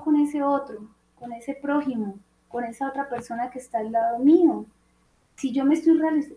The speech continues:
real-, relacionando es con la Trinidad que hay en él. ¿Y cómo me estoy relacionando yo misma con mi Trinidad? Que,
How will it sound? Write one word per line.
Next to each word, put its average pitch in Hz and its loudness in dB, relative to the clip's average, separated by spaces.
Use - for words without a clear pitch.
real-, 254 0
relacionando 240 -2
es 277 -8
con 302 2
la 240 0
Trinidad 226 -2
que 247 -4
hay 247 0
en 269 2
él. 339 2
¿Y 269 -8
cómo 285 2
me 370 4
estoy 277 -2
relacionando 269 -2
yo 285 2
misma 320 8
con 254 -4
mi 233 -6
Trinidad? 226 -2
Que, 247 -8